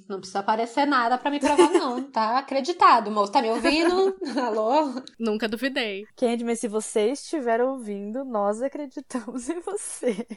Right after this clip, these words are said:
Speaker 3: <laughs>
Speaker 1: Acredito cem por cento. <laughs>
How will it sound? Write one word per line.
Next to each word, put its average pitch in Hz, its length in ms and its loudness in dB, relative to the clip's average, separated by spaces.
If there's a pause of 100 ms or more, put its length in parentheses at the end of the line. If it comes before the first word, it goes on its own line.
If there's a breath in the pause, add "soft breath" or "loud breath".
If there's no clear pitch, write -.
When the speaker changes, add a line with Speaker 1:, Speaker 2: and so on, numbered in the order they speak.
Speaker 3:
<laughs> - 440 -12
Speaker 1:
Acredito 220 800 -4
cem 220 320 -4
por 262 160 -6
cento. 202 840 -4 (140)
<laughs> 208 440 -6